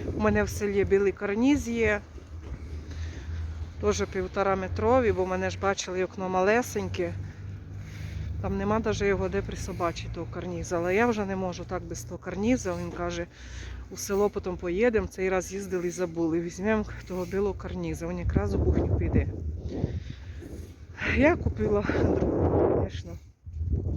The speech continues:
Було жалко грошей, але я краще собі чогось не дозволю, не куплю. А купила такий якийсь коричневий карнірчик, я вам покажу. Під вагонку, я думаю,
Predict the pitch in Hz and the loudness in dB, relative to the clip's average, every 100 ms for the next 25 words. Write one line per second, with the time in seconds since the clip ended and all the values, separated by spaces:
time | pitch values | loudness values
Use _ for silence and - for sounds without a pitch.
0 | - - 196 202 - 226 220 - - - | 2 4 6 6 6 6 6 6 4 4
1 | - - - - - - - 285 311 302 | 6 8 10 8 4 2 2 2 6 4
2 | - - - - - - - - - 240 | 6 4 8 8 8 8 6 2 0 0
3 | 277 302 - 247 - - - - 220 202 | 0 -2 -2 -4 -6 -8 -8 -4 -4 -2
4 | 202 196 190 180 190 180 196 190 180 175 | 0 2 2 4 4 4 2 0 -2 -4
5 | - - 208 190 170 - - - - - | 4 6 6 4 0 -6 -10 -10 -8 -6
6 | 196 - - 254 262 226 208 - - 202 | -6 -8 -8 -4 0 0 0 2 4 6
7 | - 180 - 196 196 - - - - - | 6 4 2 0 0 2 4 6 8 6
8 | - - - - - 165 170 160 - - | 4 0 0 0 0 -8 -8 -8 -8 -6
9 | 180 175 165 - - - - - - 202 | -4 -2 -2 -4 -4 -6 0 2 4 4
10 | 190 - 185 208 226 - 190 190 - - | 4 4 2 2 2 2 0 4 6 6
11 | - - - - - - - - 202 190 | 4 2 2 2 -4 -6 -8 -6 -4 -2
12 | 185 180 | 2 2